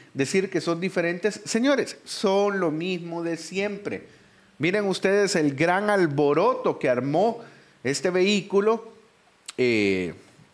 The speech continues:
este vehículo allá en, en, en la zona de Chalatenango.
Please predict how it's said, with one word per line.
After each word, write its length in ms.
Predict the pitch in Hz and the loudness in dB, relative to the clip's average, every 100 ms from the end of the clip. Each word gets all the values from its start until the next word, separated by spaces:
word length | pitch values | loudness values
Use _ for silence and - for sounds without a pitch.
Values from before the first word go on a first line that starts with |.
| _ _ _ _ _ _ _ - _ - | _ _ _ _ _ _ _ -20 _ -6
este 200 | 143 147 | -6 0
vehículo 460 | 185 175 160 175 180 | 2 2 2 2 2
allá 240 | 139 135 | 2 2
en, 140 | 156 165 | 0 -4
en, 280 | 139 123 104 | -6 -4 -4
en 100 | 120 | -4
la 120 | 117 110 | -2 -2
zona 280 | 135 151 | -4 0
de 140 | 156 123 | 0 0
Chalatenango. 880 | 127 104 - 101 127 175 117 90 | -2 -4 -2 -2 -2 0 0 -2